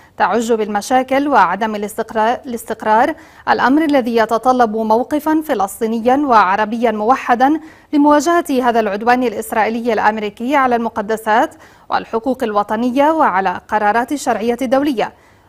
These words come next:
وأكد أبو ردينة أن التاريخ الطويل من إراقة الدماء الفلسطينية والعربية نتيجة هذه السياسة يتطلب إعادة تقييم ودراسة لحالة الفراغ السياسي وإنهاء حالة الوهم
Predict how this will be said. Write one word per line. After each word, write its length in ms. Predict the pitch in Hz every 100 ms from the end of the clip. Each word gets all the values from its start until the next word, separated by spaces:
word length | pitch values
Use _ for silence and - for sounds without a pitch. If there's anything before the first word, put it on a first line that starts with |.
| -
وأكد 400 | - - 226 277
أبو 280 | 269 262 254
ردينة 320 | 269 277 269
أن 80 | 233
التاريخ 380 | 233 233 233 226
الطويل 460 | 226 220 226 262 247
من 220 | 220 196
إراقة 320 | 233 233 226 220
الدماء 420 | 202 208 220 208
الفلسطينية 720 | 202 214 208 - 233 220 233
والعربية 680 | 302 262 196 196 190 226 247
نتيجة 440 | 262 254 208 202 202
هذه 320 | 214 220 220
السياسة 580 | 208 226 233 240 233 285 - - _
يتطلب 800 | 262 247 247 311 302 277 262 294 285 -
إعادة 720 | 220 214 - 208 247 277 285 208
تقييم 640 | 208 - 226 233 269 302
ودراسة 580 | 214 202 220 226 - 254
لحالة 420 | 269 - 233 208
الفراغ 360 | 208 196 226 226
السياسي 680 | 220 220 208 208 220 277 311 - - -
وإنهاء 500 | 226 226 277 262 269
حالة 360 | 247 262 240 196
الوهم 480 | 226 202 226 302 320